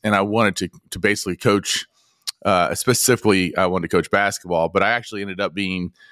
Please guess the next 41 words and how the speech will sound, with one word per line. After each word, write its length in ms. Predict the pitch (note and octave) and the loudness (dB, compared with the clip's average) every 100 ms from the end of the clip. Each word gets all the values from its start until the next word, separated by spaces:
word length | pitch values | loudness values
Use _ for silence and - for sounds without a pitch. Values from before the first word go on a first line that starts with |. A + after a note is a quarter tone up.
| - - _ _ | -20 -20 _ _
uh, 160 | F#2 F2 | 0 0
the 100 | E2+ | 0
youngest 600 | F#2+ G#2 B2 C3+ B2+ - | 0 2 2 2 0 0
athletic 480 | A2 G#2 G#2 G#2 G2 | -2 -2 -4 -6 -2
director, 580 | G2+ F#2+ G2+ G2 F#2+ F2 _ - | -2 0 2 2 0 -6 _ -4
high 160 | B2 | -2
school 260 | A#2+ - G2+ | -2 -2 -4
athletic 280 | F2+ F#2 F2+ | -2 -2 -2
director 260 | F2+ F2+ | -2 -2
in 60 | F2 | -4
the 60 | E2+ | -2
state 200 | G#2 E2+ | -2 -2
of 60 | |
Kentucky. 500 | F2+ E2+ G#2+ - E2 | -2 -2 -2 -2 -4
I, 100 | F2 D#2+ | -2 -2
I 80 | F2+ | 0
was 100 | F2+ | 0
a 60 | E2+ | 2
high, 200 | G2+ G2 - - | 0 -2 -6 -2
uh, 340 | F#2 F2 D#2+ - - | 0 2 0 -4 -10
twenty-three 720 | - A#2 A2+ G2+ _ G2+ G#2 | -2 0 0 -2 _ 0 0
or 60 | F2+ | 0
twenty-four 500 | - G#2 F#2 G2 F#2+ | 0 -2 0 0 2
years 160 | F2+ | 2
old. 320 | F2+ E2+ D#2+ - - - - - _ _ - | 2 2 0 -4 -20 -20 -20 -20 _ _ 0
I 80 | |
was 100 | G2 | 0
a 60 | F2+ | 2
high 120 | G2+ | -2
school 180 | F#2+ G2+ | -2 -4
athletic 260 | F2+ F#2+ F2+ | -2 -2 0
director 300 | F#2+ F2 F#2 | 0 2 0
and 80 | |
head 160 | E2 F#2+ | 0 0
basketball 340 | F#2 F2+ - | 0 -2 -6
coach 300 | F2 F#2 E2+ | -6 -6 -4
at 80 | F#2 | 0
a 40 | E2+ | 0
high 120 | F2 | 0
school, 340 | - F#2 E2+ | -2 0 0
and 140 | E2 | 0